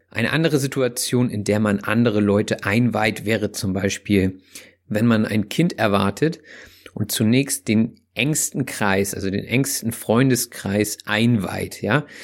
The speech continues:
Also denen erzählt man das dann in der Hoffnung, dass sie es nicht jemandem anderen erzählen und man weiht sie ein, also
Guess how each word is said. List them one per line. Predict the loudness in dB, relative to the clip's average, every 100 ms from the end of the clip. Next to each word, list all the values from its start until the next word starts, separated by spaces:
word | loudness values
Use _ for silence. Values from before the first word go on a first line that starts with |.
| -18 -18 -20 -10
Also | -2 0
denen | 2 2
erzählt | 0 0 0 0
man | 0 2
das | 2 0
dann | 0 2 2
in | 2
der | 2 2
Hoffnung, | 0 0 0
dass | 0 -2
sie | -2
es | -4 0
nicht | 0 0 -2 -20 _
jemandem | _ 0 2 2 0 -2 0 -2
anderen | -2 0 2 2 2 0 0 -6 _ _
erzählen | -2 -2 -2 0 2 4 2 -2 _ _ -20 _
und | -2 2 2 0
man | -4 -4 -2
weiht | -2 0 0
sie | -4 -6
ein, | -2 2 2 0
also | -2 0 -2